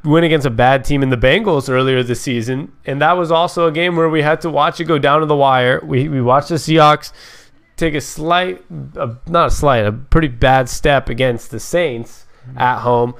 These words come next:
Speaker 1: but it was good to see them go against an inferior team, kinda put the pedal to the metal, you know, and finish the game the way it should be finished.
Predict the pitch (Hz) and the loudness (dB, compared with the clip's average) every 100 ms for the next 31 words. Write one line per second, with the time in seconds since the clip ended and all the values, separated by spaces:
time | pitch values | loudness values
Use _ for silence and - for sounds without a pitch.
0 | - - 185 175 254 277 - 220 190 156 | -18 -4 -2 0 -2 -4 -4 -4 -2 0
1 | 196 190 185 170 156 - 175 175 165 156 | 0 0 -4 -2 -4 0 2 2 0 -2
2 | 156 147 147 139 - - - - - 165 | -2 -2 -2 -6 -16 -20 -20 -8 -2 2
3 | 180 175 165 151 147 139 127 120 120 117 | 2 2 2 4 2 -2 -2 0 0 0
4 | 117 - - _ _ 147 123 113 117 139 | -4 -8 -20 _ _ 0 4 2 2 -2
5 | 120 160 160 135 139 117 120 117 110 110 | -2 -2 -2 -6 -8 -2 -2 0 -2 -2
6 | 107 - 110 107 127 135 165 | -4 -8 -10 -6 -6 -4 -8